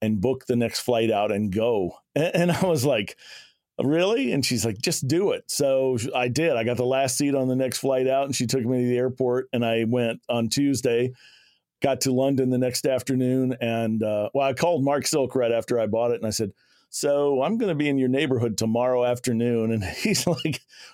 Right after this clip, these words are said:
"Well, you gotta come over." So I stayed at his house the first night in Birmingham, and then took the train up to Liverpool, saw the show. It was the most amazing birthday. And, um, and I, it, I, I never, you know, my pictures look like,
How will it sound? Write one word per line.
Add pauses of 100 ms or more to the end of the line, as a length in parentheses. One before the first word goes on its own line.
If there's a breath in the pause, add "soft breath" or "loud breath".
(140 loud breath)
"Well,
you
gotta
come
over."
So
I
stayed
at
his
house
the
first
night
in
Birmingham,
and
then
took
the
train
up
to
Liverpool, (400 soft breath)
saw
the
show.
It
was
the
most
amazing
birthday. (420 soft breath)
And,
um, (380)
and
I, (280)
it, (220)
I, (200)
I
never, (280 soft breath)
you
know,
my
pictures
look
like,